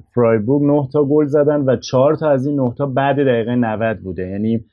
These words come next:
اومدن اون شبههٔ پیر شدن تیم و خستگی و اینا رو هم، اه، بگیرن از تیم. یعنی اینا دو تا گل به لایپزیگ بعد دقیقه نود زدن، دو تا به فرایبورگ بعد دقیقه نود زدن،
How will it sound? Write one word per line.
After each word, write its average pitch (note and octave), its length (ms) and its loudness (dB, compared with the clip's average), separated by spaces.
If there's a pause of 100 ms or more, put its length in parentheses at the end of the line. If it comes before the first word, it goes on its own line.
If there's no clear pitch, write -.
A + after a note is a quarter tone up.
(300)
اومدن C#3 320 2
اون D#3 100 0
شبههٔ C#3+ 520 -2
پیر B2+ 260 -2
شدن C3+ 480 -2
تیم C3+ 260 -4
و B2+ 140 0
خستگی A2+ 640 -6
و C#3 40 4
اینا B2+ 240 2
رو C3+ 80 2
هم، C3 180 -2 (520)
اه، A2+ 180 -2
بگیرن A2+ 580 0
از G2+ 260 -12
تیم. G#2+ 220 -8
یعنی C3 340 -2 (420)
اینا D3 180 0
دو E3 160 2
تا F3+ 140 0
گل E3 200 0
به D3+ 100 2
لایپزیگ C3+ 580 -2 (100)
بعد C#3+ 220 0
دقیقه C3+ 240 0
نود B2+ 380 -2
زدن، B2+ 300 -2
دو D3 140 0
تا D3 140 -4
به B2+ 120 -2
فرایبورگ A#2+ 580 -4
بعد A#2+ 240 -2
دقیقه A2+ 240 -4
نود A2+ 380 -4
زدن، A#2 400 -4